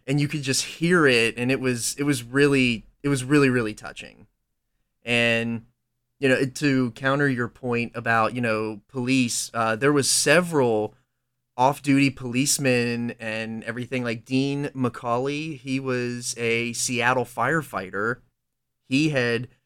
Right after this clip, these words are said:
you know, stepped in, and there, the story, this was a really, really, another powerful part of the whole documentary. Dean had, you know, sprung into action, and he was helping, uh, there was two twin girls that are in the,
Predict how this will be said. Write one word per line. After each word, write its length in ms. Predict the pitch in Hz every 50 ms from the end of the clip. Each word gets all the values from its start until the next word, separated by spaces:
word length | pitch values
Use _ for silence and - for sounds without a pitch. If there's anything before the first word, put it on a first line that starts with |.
| _ _ _ -
you 60 | 120
know, 120 | 117 113
stepped 380 | 110 - - - 123 117 117 -
in, 160 | 123 120 117
and 380 | 117 113 113 110 107 104 98 - _
there, 360 | 113 - 139 143 143 135 113
the 160 | 117 101 127
story, 760 | - - - - - 156 156 160 165 160 156 147 135 127 123 104
this 320 | 98 113 127 147 143 -
was 160 | 139 127 110
a 60 | 110 110
really, 500 | 110 107 123 131 139 143 135 135 131 120
really, 300 | 117 120 117 113 113 110 110 - -
another 360 | 117 120 123 127 117 123 120
powerful 480 | 117 - 117 113 107 110 104 - 110 104
part 340 | - 117 107 107 104 98
of 140 | - 110 107
the 140 | 107 113 113
whole 180 | 110 113 113 104
documentary. 600 | 110 101 101 - - 110 107 104 104 107 104 -
Dean 320 | - 120 127 135 139 139 139
had, 440 | 127 131 123 120 117 120 117 113 - _ _ _ _ _ _ _ _ _ _ _ _ _ _ _ _ _ _ _ _ _ _ _ _ _ -
you 120 | 139 131
know, 120 | 117 110
sprung 520 | 110 - - - - - 156 147 147 165 165
into 220 | 160 156 143 139
action, 760 | 117 123 127 123 131 - - - 117 95 92 92 98 110 113 _ _ _ _ -
and 640 | 120 120 117 117 117 117 113 113 113 113 113 113 107
he 220 | - _ 135 135 135
was 260 | 135 139 135 - - _ -
helping, 680 | 117 135 139 147 143 165 156 147 143 147 139 139 139 - _ -
uh, 200 | 120 113 110 110
there 140 | 110 127
was 220 | 123 120 117 - -
two 240 | - - 165 160 160
twin 280 | - 165 165 156 151
girls 300 | 143 143 131 123 123 120
that 140 | 127 120 117
are 260 | 117 113 113 110 110
in 280 | 107 - 120 117 113 113
the, 320 | 113 110 110 110 110 110